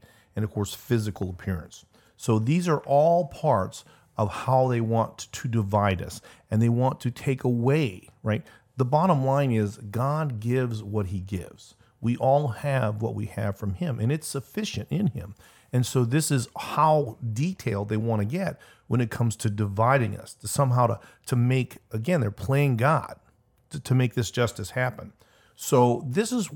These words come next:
also stuff that comes out in the book, The Naked Communist. And again, they had forty-five, um,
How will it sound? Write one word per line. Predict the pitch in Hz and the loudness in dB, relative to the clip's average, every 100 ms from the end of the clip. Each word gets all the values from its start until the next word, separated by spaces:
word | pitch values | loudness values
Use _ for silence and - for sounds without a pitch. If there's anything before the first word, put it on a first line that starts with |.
| - | -2
also | - 170 196 156 | 4 4 2 -2
stuff | - 139 120 | -2 0 0
that | 120 117 | -2 -4
comes | 131 120 | -2 0
out | 117 113 | 2 2
in | 110 | 2
the | 104 | 0
book, | 107 113 - | 0 -2 -2
The | 101 | -2
Naked | 104 123 123 123 104 | 0 0 -2 -6 -6
Communist. | - 110 101 92 87 - _ _ _ _ | -2 0 0 -2 -8 -14 _ _ _ _
And | 110 | -4
again, | 107 123 131 | -2 2 2
they | 120 | 2
had | 110 98 | 2 0
forty-five, | - - 151 175 - 127 123 120 110 - _ _ - - | -4 -2 0 0 0 -2 0 -2 -4 -8 _ _ -20 -6
um, | 107 104 98 | -4 -2 -4